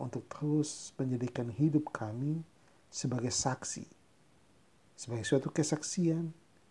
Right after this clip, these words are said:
bagi hormat dan kemuliaan nama Tuhan. Terima kasih Tuhan Yesus, ini suruh doa kami. Dan hidup kami,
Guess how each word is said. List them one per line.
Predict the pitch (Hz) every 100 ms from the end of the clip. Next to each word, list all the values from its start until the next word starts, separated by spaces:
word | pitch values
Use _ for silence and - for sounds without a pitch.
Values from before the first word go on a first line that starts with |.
| - _ _ -
bagi | 123 117
hormat | 92 127 113 113 107 110
dan | 107
kemuliaan | 107 117 110 107 104 98
nama | 95 92
Tuhan. | - - - - - _ _ _ _ _ _ _ _ _ _
Terima | - 117 110 -
kasih | 101 127
Tuhan | - 113 117
Yesus, | 131 156 151 214 220 - - - _ - - - _ -
ini | 120
suruh | 104 117 101
doa | 107 98
kami. | - - - - - _ - _ _ _ _ _ _ _ _ _ _ _ _ _ _ _ _ _
Dan | 117 110 98 98 101 98 101 113 - _ _ _ _ _ _ _ _ - 147
hidup | 127 123
kami, | - 107 110 113 113